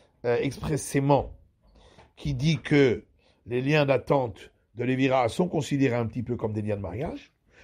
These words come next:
ou Mishmei de Rav Kamoraï, alors que, au nom de Rav, si vraiment il pensait ainsi, alors il y aurait une discussion là-dessus entre les maîtres du temps du Talmud.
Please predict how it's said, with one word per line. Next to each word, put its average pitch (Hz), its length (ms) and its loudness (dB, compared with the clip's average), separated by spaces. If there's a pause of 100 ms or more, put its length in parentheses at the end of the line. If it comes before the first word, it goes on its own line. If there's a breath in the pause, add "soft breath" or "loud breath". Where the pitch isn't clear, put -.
(140 soft breath)
ou - 60 -6
Mishmei 160 260 4
de 160 100 6
Rav 156 240 6
Kamoraï, 123 640 -2 (640 soft breath)
alors 156 300 4
que, 147 580 2 (480)
au 123 100 -8
nom 151 160 -2
de 151 80 2
Rav, 135 420 4 (540)
si - 200 -4
vraiment 160 300 4
il 151 100 2
pensait 139 320 -4
ainsi, 135 340 0
alors 117 160 2
il 120 40 -2
y 127 40 2
aurait 131 160 4
une 131 100 -2
discussion 113 560 -6
là-dessus 101 360 -8
entre 101 200 -8
les 107 80 -2
maîtres 107 180 -2
du 90 80 -6
temps 104 100 -6
du 98 120 -6
Talmud. 147 380 -2